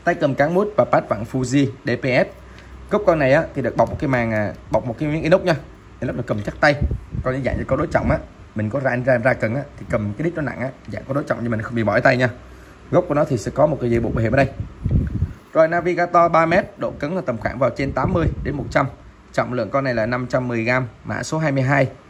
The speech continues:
giá một triệu hai trăm ngàn, một triệu hai như này. Đây, hơi đau cổ này, nói, ờ, hơi khàn khàn xíu, anh em thông cảm nha. Rồi tổng thể thì đây sẽ có cho mình là hai mươi hai mẫu cần.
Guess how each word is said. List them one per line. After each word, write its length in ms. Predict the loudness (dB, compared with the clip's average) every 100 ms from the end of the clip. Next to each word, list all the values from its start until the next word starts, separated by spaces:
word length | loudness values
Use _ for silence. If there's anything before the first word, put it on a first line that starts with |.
| -20 -20 -10
giá 180 | 0 0
một 160 | 0 -4
triệu 180 | -6 -6
hai 160 | -4 -4
trăm 180 | -2 -2
ngàn, 140 | -2 -4 -12 -20 -12
một 100 | -10
triệu 140 | -6 -2
hai 200 | 0 0
như 60 |
này. 120 | -2 -4 -10 -20 -20 -20 -4 -4 -4 -10 -8 -8 -8 -10 -10
Đây, 100 | -6
hơi 180 | 0 2
đau 120 | 2
cổ 220 | 0 -2
này, 120 | -2 0
nói, 240 | 0 0
ờ, 160 | 0 -2
hơi 140 | -4
khàn 160 | -4 -4
khàn 220 | -2 -2
xíu, 180 | 0 0
anh 60 |
em 80 | 0
thông 140 | -2 -2
cảm 180 | 0 0
nha. 100 | 0 -4 -10 -16 -16 -18 -20 -16 2
Rồi 120 | 2 4
tổng 140 | 2
thể 140 | 0 0
thì 100 | 0
đây 120 | 0
sẽ 120 | -2
có 200 | 0 0
cho 100 | 0
mình 120 | -2
là 80 | -2
hai 160 | -2 -2
mươi 100 | 0
hai 140 | 0
mẫu 160 | -2 0
cần. 240 | 0 0